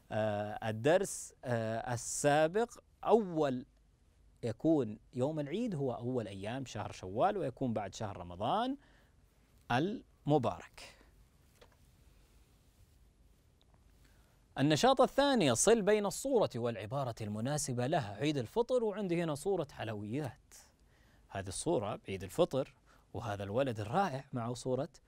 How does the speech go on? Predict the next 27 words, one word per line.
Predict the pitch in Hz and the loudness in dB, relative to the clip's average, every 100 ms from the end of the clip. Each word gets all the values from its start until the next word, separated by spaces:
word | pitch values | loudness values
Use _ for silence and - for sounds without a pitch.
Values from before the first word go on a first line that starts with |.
| _ _ _ _ | _ _ _ _
حلويات | - 101 95 92 92 107 151 190 196 196 - | -12 -8 -6 -6 -4 0 2 2 -2 -6 -10
وشوكولاتة | 98 - 95 117 175 - | -12 -8 -4 -2 -2 -2
وتجيب | 160 117 95 98 | -4 -4 -8 -6
السعادة | 92 - 104 170 185 151 | -6 -4 -4 -2 -2 -2
والوناسة. | 127 120 120 202 208 - 165 | -2 -4 -2 -2 -2 -2 -4
ناخذ | 160 143 143 | -4 -6 -4
هذه | 143 | -4
الحلويات | 135 127 120 117 139 156 139 | -4 -6 -6 -4 -2 -2 -4
وننبسط | 131 139 123 175 147 | -6 -4 -6 -6 -6
ونستانس، | 123 - 143 127 120 - - _ _ _ _ _ - | -6 0 2 2 -2 -6 -12 _ _ _ _ _ 0
ولا | 147 135 | 2 2
وش | 135 143 | 0 -2
رأيكم؟ | 143 120 117 - 131 - _ _ _ _ _ _ _ _ _ _ | -2 0 -2 -4 -6 -8 _ _ _ _ _ _ _ _ _ _
حلويات | - 127 139 135 131 | -4 0 2 2 0
نستانس | 120 160 185 220 | 2 4 4 2
ولا | 285 226 | -4 -4
لا؟ | 208 185 | -2 -4
شكرًا، | - - 165 | -6 -6 -8
شكرًا، | 147 - 147 | -8 -6 -4
ما | 147 | -2
أبغى | 147 131 | -4 -4
حلاوة. | 131 123 120 117 - _ _ _ _ _ _ - | -4 0 0 -2 -10 _ _ _ _ _ _ -10
لا، | 104 | -8
أكيد | 101 - 110 107 | -8 -6 -6 -4
ننبسط | 123 165 131 143 156 - | -4 -6 -8 -6 -6 -6
ونستانس. | 104 - 123 107 95 - | -8 -4 -4 -4 -6 -6
إذن | 117 120 | -2 -2